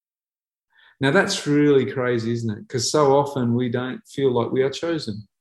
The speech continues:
or we're chosen ones, or we think God chooses everybody else. But when God moves, the Bible says, "His eyes range throughout the earth, seeking to strengthen those whose hearts are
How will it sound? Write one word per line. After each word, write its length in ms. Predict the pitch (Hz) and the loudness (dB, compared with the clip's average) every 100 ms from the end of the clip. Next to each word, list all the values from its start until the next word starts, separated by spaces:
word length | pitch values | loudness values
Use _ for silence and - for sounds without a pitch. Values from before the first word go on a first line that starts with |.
| _ | _
or 100 | - | 0
we're 180 | 123 127 | 4 4
chosen 480 | 131 151 151 139 117 | 2 4 4 2 -2
ones, 220 | 107 110 | -4 -2
or 40 | 127 | 0
we 120 | 143 | 2
think 240 | 170 151 | 2 2
God 180 | 147 143 | 4 2
chooses 400 | - 139 135 131 | 2 -4 -4 0
everybody 520 | 131 127 120 120 117 | 0 0 -4 -4 -4
else. 440 | 117 120 - - _ _ _ _ _ _ _ _ _ _ | -8 -14 -20 -20 _ _ _ _ _ _ _ _ _ _
But 120 | - 139 | -2 2
when 180 | 156 | 2
God 300 | 151 170 208 | 4 4 4
moves, 760 | 156 143 117 104 104 - - _ _ _ _ _ _ _ _ _ _ _ _ _ _ _ _ _ _ _ _ | 2 2 2 0 -6 -14 -16 _ _ _ _ _ _ _ _ _ _ _ _ _ _ _ _ _ _ _ _
the 160 | 110 113 | -6 -4
Bible 280 | 127 127 | -2 -2
says, 260 | 117 117 110 | -2 -2 0
"His 180 | 120 113 | 0 2
eyes 380 | 135 143 117 110 | 2 2 0 0
range 440 | 113 131 147 143 | -2 -2 -4 -4
throughout 360 | 139 135 139 135 | -2 0 -2 -4
the 80 | |
earth, 300 | 127 117 113 | -2 -2 -2
seeking 360 | 113 139 135 143 | -4 -6 -6 -8
to 60 | 139 | -8
strengthen 580 | - - 131 120 117 | -8 -4 -4 -2 0
those 280 | 110 120 117 | 0 0 -2
whose 180 | 127 117 | -6 -6
hearts 280 | 127 123 - | -6 -6 -8
are 120 | 113 | -14